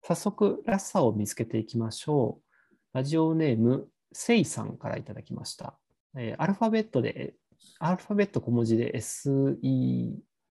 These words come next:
アイですね。せいさんですね。はい。「春来に誘われし雨の音のして、太麺のパスタは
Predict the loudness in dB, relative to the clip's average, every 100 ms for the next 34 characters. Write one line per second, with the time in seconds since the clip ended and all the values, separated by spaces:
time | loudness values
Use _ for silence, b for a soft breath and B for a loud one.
0 | -4 -2 -2 -8 -12 -12 -12 -12 -12 -12
1 | -14 -20 -16 -14 -14 -16 _ _ _ _
2 | _ _ _ -12 -12 _ _ _ _ _
3 | _ _ _ _ _ _ _ _ _ _
4 | _ _ _ _ _ _ _ -10 -2 4
5 | 8 8 8 8 6 6 6 6 4 2
6 | -4 _ _ _ _ _ _ -8 -4 0
7 | 2 4 4 4 2 2 2 2 0 2
8 | 2 2 -2 _ _ _ -6 0 2 2
9 | 0 -8 -6 -4 -4 -8 _ _ _ _
10 | _ _ _ _ _ _ -20 4 6 8
11 | 6 6 4 2 0 -2 -2 2 0 -2